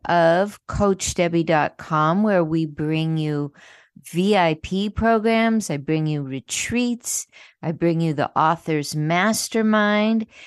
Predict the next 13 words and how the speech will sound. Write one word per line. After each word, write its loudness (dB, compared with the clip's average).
And 0
if 0
by 2
chance -4
you've 0
been 2
looking 2
for 2
a 2
community 2
to 2
join -2
because 0